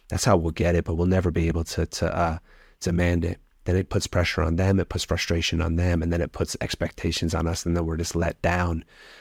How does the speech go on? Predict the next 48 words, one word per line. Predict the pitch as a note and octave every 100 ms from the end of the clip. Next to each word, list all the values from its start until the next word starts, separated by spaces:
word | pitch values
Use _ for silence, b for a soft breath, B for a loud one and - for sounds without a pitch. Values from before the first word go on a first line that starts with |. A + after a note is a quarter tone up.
| B
um, | - F#2 F2 E2+ E2 - B B B
in | G2
so | F2 - F#2
many | F#2 F2+
different | F2 - E2+
areas | E2+ F2+ F2 E2+ - -
of | F2
that. | E2+ E2 E2+
And | F2 E2+
so, | - E2 D#2 B B B B
so | - G#2
many | A2+ G#2
men | G2 G2 F#2
struggle | - - F2+ F#2 F#2 E2+
with | E2+ -
that, | G2+ A2+ - _ -
and | G2+
it | G2
is | G#2+
so | - G#2 F#2
hard | G2 F#2+ F2+
to, | G2+ E2 _ -
to | - F#2+
tell | - F#2+ G2
ourselves | F#2 - E2+ D#2+ D2+ - - - - - -
that | E2+ F2
I | F2
can | F2+ F2
do | F2
better. | E2+ E2 F2 - _ - -
You | G#2
know, | F#2+ F2+ - - G#2
obviously | G#2+ A2 G2+
the | F#2+
second | - F#2 G2+ -
commandment, | F#2+ F2 F2 F2 E2+ E2+ - -
now | E2
obviously | E2+ -
the | E2
first | E2+ -
one | E2
is | F#2
love | F2
and | E2+
honor, | E2+ E2+
worship | E2+ E2 - -
God, | E2 D#2+ D#2+
right? | E2+ E2 F2